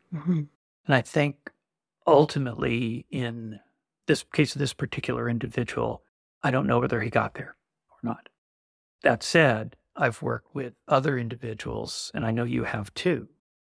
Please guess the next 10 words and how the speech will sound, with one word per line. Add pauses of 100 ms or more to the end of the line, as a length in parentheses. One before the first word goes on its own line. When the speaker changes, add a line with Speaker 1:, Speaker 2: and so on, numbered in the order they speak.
(140)
Speaker 2:
who
do
get
there (400)
through
a (360)
process
of
coaching
and